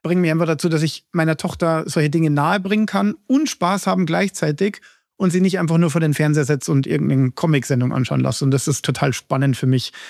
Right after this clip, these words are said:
was K I eigentlich für einen Vater möglich macht.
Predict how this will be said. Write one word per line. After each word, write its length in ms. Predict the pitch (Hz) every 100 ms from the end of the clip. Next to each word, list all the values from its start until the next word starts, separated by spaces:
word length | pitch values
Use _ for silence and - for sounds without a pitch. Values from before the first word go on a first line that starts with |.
| - -
was 200 | 151 -
K 140 | -
I 160 | 160 -
eigentlich 400 | 147 139 - -
für 140 | -
einen 140 | 147 131
Vater 260 | - 143 -
möglich 300 | 127 143 - -
macht. 240 | - -